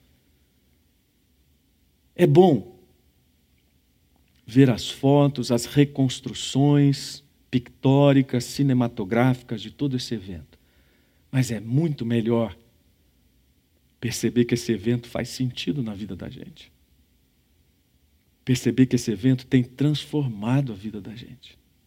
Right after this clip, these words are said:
É muito melhor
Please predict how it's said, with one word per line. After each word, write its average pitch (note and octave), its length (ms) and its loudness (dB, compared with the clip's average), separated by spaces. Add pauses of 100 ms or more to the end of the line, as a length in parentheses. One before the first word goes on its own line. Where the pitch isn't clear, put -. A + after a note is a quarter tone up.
(2000)
É F3 120 -2
muito D3 420 0
melhor B2 560 2